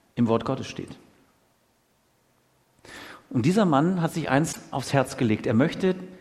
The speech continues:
diese Leidenschaft weitergeben und er möchte in Leidenschaft mit Menschen unterwegs sein. Es ist ein Paulus, von dem gesprochen wird. Und viele von euch kennen den Paulus. Und dieser Paulus,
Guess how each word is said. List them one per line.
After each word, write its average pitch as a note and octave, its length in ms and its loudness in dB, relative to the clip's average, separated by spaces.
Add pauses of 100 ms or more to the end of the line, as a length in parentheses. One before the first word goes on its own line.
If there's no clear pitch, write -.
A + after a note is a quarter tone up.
(180)
diese D3+ 200 2
Leidenschaft B2+ 560 0
weitergeben G#2+ 720 -4 (220)
und A#2 100 -8
er A2+ 80 4
möchte C3+ 240 2
in A#2+ 80 2
Leidenschaft B2 460 2
mit A2+ 100 -2
Menschen A2 240 -2
unterwegs G2 380 -6
sein. F2+ 200 -8 (640)
Es A#2+ 140 0
ist F3+ 120 0
ein E3 120 2
Paulus, A2 500 0 (280)
von B2+ 120 4
dem A#2+ 100 4
gesprochen A#2 460 0
wird. G#2 140 0
Und C3 160 -6
viele G3+ 260 2
von D3+ 160 -4
euch C3 200 -2
kennen E3 220 2
den D#3 180 0
Paulus. E3+ 480 0 (1160)
Und D#3 140 4
dieser C4+ 140 4
Paulus, G#3 540 4